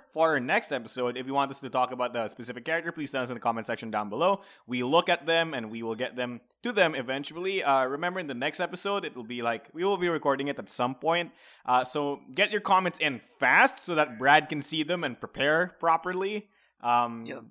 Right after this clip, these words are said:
Speaker 2: yep.
Speaker 1: yeah, because we, we need to know. Oh, and, uh, it can be a character from any of our games. You know, it doesn't have to be Battlecon. It doesn't have to be an Indians character.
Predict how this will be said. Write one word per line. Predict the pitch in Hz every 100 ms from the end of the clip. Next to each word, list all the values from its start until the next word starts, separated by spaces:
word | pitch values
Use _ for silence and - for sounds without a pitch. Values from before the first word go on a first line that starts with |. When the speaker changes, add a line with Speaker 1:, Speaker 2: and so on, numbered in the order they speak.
| _
Speaker 2:
yep. | 123 139 - _ _
Speaker 1:
yeah, | 101 127 131 107 101 _
because | 123 127 131 123 113 110
we, | 123 131
we | 127 131
need | 120
to | 120
know. | 117
Oh, | 156 170 135 - _ _
and, | 135 135 131 123 110 -
uh, | 131 127 135
it | -
can | 180
be | 170
a | 135
character | - 156 151
from | 147 117 -
any | 143 151 147
of | 135
our | 120
games. | 110 107 92 85 -
You |
know, | 113 131
it | 127
doesn't | 143 143
have | 117 160 165 -
to |
be | 139 135
Battlecon. | 123 117 117 113 120 117 113 -
It | 117
doesn't | 143 139
have | 123 139 147
to | 117
be | 117
an | 110
Indians | 107 101 101 98
character. | 107 101 101 104 101